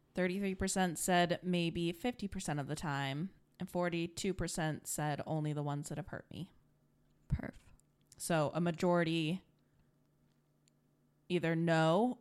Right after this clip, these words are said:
Speaker 1: or only men that have hurt me in the past or, like,
Speaker 2: Yeah.
Speaker 1: potentially deserve to be, like, hated.
Speaker 2: Right.
Speaker 1: And, like, I, I feel like I, we, all these, like, hate words should be in quotes because
Speaker 2: Mm-hmm.
Speaker 1: I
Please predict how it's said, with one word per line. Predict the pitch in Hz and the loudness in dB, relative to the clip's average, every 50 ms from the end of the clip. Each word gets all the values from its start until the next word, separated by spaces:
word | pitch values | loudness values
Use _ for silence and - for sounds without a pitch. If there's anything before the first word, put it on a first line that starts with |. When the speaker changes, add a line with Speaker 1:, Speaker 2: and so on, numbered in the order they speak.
| - | -2
Speaker 1:
or | - 170 165 156 156 151 151 147 151 160 - - _ _ _ - | 0 2 4 4 4 4 4 4 2 0 -2 -6 _ _ _ -2
only | 165 170 165 165 160 160 156 | 0 2 2 2 2 2 2
men | 156 151 151 143 139 143 143 139 - | 2 2 2 0 0 -2 -2 -4 -4
that | 143 - - | -4 -4 -4
have | 175 190 135 139 139 - - 190 - - - - - - | -4 -4 -4 -4 -4 -4 -6 -8 -12 -14 -20 -16 -10 -6
hurt | - - - | -6 -6 -4
me | - 139 | -4 -4
in | 143 | -4
the | 139 131 | -4 -4
past | - - - - - - - - | -6 -6 -4 -4 -6 -6 -8 -6
or, | - 117 143 | -6 -4 -4
like, | 135 139 202 | -2 -2 -2
Speaker 2:
Yeah. | 185 - - 208 196 - | -2 -2 -4 -6 -4 0
Speaker 1:
potentially | - 143 147 - 143 - 135 - - 143 143 | 0 0 0 0 -4 -6 -6 -6 -6 -6 -6
deserve | - 139 147 190 - 135 120 117 131 131 165 - - | -6 -6 -8 -6 -6 -6 -6 -6 -6 -8 -10 -12 -12
to | - 156 | -10 -8
be, | - 135 131 | -8 -8 -8
like, | - - - - - - _ | -8 -10 -12 -12 -14 -18 _
hated. | - - - - 147 139 - - 107 110 170 - - - - - - - | -18 -10 -8 -6 -6 -6 -4 -6 -6 -6 -6 -8 -12 -16 -20 -16 -10 -6
Speaker 2:
Right. | 202 180 208 208 | -4 -2 0 0
Speaker 1:
And, | 180 | 2
like, | 180 190 196 - | 2 2 2 0
I, | - 175 175 - - _ _ - | -2 -4 -6 -8 -14 _ _ -2
I | 180 190 | -2 0
feel | 185 - 233 240 | 0 -2 -2 0
like | 254 247 233 | 0 -2 -2
I, | - - 156 - - _ - | -2 -2 -2 -2 -4 _ -8
we, | 165 165 160 151 131 - - | -4 -2 -2 -2 -2 -2 0
all | 156 156 147 139 | 2 2 2 2
these, | 147 151 143 139 - | 0 -2 -2 -4 -4
like, | 135 127 - | -6 -8 -8
hate | - - 113 - - | -8 -8 -6 -6 -4
words | - 160 156 147 - | -4 -4 -4 -4 -4
should | - - 143 | -6 -6 -6
be | - 147 127 | -6 -6 -6
in | 135 143 139 139 | -6 -6 -6 -8
quotes | - - 190 139 139 147 147 170 180 - - - | -8 -8 -6 -4 -2 -2 -2 -2 -4 -6 -8 -8
because | - - 170 - - 196 214 208 202 185 180 175 | -6 -8 -10 -2 4 6 8 8 8 6 4 2
Speaker 2:
Mm-hmm. | 175 175 160 156 | 2 0 -2 -6
Speaker 1:
I | 156 | -8